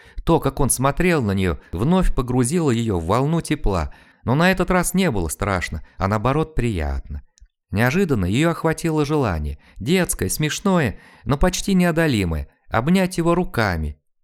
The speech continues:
и ногами, ну просто влезть на него, как на дерево. "Ладно, тогда до встречи", сказал Билл, нагнулся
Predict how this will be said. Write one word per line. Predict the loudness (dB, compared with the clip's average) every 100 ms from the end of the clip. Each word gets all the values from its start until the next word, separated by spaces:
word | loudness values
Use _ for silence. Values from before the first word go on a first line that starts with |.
| -6
и | -2
ногами, | -2 -2 -2 -2 -4 -6 _ _ _ _
ну | -2 2
просто | 2 2 2
влезть | 2 2 2 0
на |
него, | 0 0
как | 0 -4
на | -4 -4
дерево. | -4 -4 -6 -8 -12 _ _ _ _ _ _ -6
"Ладно, | -2 0 0 -4
тогда | -6 -6 -4
до | -2 -2
встречи", | -4 -2 -2 -4 -10
сказал | -12 -6 -2 -2 -2
Билл, | -4 -6 -10 _ _
нагнулся | -4 -2 0 0 -2 -4